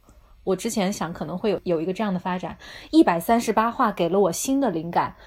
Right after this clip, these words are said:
因为在一百三十八话中出现了一个情节，是一个新的设定，就是那个怪诞虫啊，它喷发出的一个气体把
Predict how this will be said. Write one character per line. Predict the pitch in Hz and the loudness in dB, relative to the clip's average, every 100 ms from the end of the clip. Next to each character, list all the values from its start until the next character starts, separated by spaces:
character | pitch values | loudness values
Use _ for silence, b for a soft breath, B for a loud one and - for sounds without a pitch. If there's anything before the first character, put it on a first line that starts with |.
| B | B
因 | B | B
为 | 277 | 0
在 | 277 262 | 4 4
一 | |
百 | 233 175 | 4 0
三 | 233 | 0
十 | 226 | -2
八 | 226 233 | 0 2
话 | 240 | 2
中 | 208 214 | 2 -2
出 | - | -4
现 | 240 247 | -4 -2
了 | 220 | -2
一 | 185 | 2
个 | 196 180 | 2 2
情 | 175 - 185 | -2 -4 -4
节， | 202 175 175 - | 0 0 -2 -6
是 | - | -4
一 | 233 | -2
个 | 196 208 | 0 0
新 | - 311 | 0 2
的 | 262 | 2
设 | - 180 | 2 -2
定， | 170 151 - b b | -2 -6 -12 b b
就 | - | -6
是 | 262 240 202 175 | 0 4 2 2
那 | 233 | -2
个 | 214 | 0
怪 | 202 240 | 4 4
诞 | 220 196 | 4 0
虫 | - 175 | -4 -10
啊， | 180 170 180 b b | -8 -8 -10 b b
它 | - 226 220 - | -4 -2 -4 -4
喷 | - 262 | -2 2
发 | 262 | 2
出 | 262 254 | 2 0
的 | 233 | 2
一 | |
个 | 202 | 2
气 | 208 - 269 | -2 -2 -6
体 | - 151 - b b b | -6 -10 -10 b b b
把 | 175 175 196 | 2 2 -4